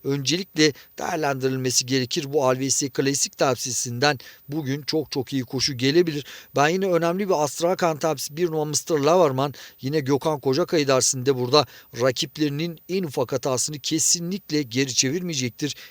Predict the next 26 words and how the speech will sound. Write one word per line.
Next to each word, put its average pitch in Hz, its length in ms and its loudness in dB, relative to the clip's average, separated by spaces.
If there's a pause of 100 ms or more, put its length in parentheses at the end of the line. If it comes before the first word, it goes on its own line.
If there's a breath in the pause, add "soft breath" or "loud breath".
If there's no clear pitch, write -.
Yine 143 180 -4
Nimet 131 340 -2
Arif 127 320 0
Kurtel'in 139 460 -2
sahip 120 380 -4
olduğu 127 220 -2
üç 165 280 -8
numara 131 240 -2
Race 143 280 0
of 117 180 -4
the 127 100 -10
Wind 147 240 -6 (320 loud breath)
önemli 135 380 -2
bir 131 60 -2
Summer 131 360 0
Front 160 360 -2
temsilcisi, 131 640 -2 (320 loud breath)
rakiplerinin 143 840 -4
en 185 120 0
ufak 135 280 -2
hatasını 131 500 -2
kesinlikle 147 640 -4
geri 120 220 2
çevirmeyecektir. 131 840 -4 (300 loud breath)
Muhakkak 127 540 -2
kuponlarda 127 720 0